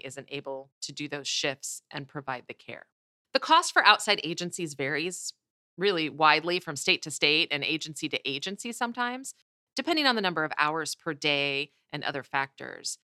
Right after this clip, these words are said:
Maybe you only need someone to stay overnight, or maybe you need them the full twenty-four seven. They can usually start services quickly, sometimes within twenty-four hours, so this can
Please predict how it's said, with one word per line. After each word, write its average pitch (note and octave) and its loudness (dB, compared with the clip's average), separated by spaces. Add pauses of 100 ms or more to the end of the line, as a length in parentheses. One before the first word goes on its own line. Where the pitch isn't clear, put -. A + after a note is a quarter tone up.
(280)
Maybe G#3+ 2
you G#3 -2
only F#3 -6
need F3+ -8
someone D3+ -6
to C#3+ -10
stay C#3+ -4
overnight, D3+ 2 (220)
or D#3+ 4
maybe D#3 -2
you F3+ 0
need D#3+ -4
them C#3+ -2
the C#3+ -8
full C#3+ -6
twenty-four A#2+ -10
seven. C#3+ 2 (460)
They - 2
can E4 0
usually G#4+ 2
start - 0
services F3+ -4
quickly, - -8
sometimes C4 -2
within G#3 -2
twenty-four E3 -2
hours, C#3+ 0
so G3 -2
this B3 -4
can A4 -4